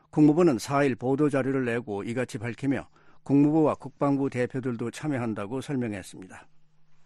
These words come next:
또 한국에서는 이태우 방위비 분담 협상 대표가 외교부, 국방부, 기획재정부, 방위사업청 등 당국자들로 구성된 대표단을 이끈다고 밝혔습니다.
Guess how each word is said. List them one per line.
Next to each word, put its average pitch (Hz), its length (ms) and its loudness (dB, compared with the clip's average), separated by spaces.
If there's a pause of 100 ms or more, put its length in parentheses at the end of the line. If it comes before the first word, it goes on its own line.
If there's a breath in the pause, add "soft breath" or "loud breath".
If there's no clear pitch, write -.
(680 soft breath)
또 147 180 4
한국에서는 156 840 0 (180)
이태우 135 560 -2
방위비 131 540 0
분담 131 420 0
협상 143 380 -4
대표가 120 500 -4 (400 soft breath)
외교부, 135 680 0
국방부, 139 680 0 (300 soft breath)
기획재정부, 127 880 -2 (260 soft breath)
방위사업청 135 880 2
등 113 200 -4
당국자들로 123 720 -4
구성된 123 480 -4
대표단을 110 600 -6
이끈다고 110 520 -6
밝혔습니다. 107 720 -12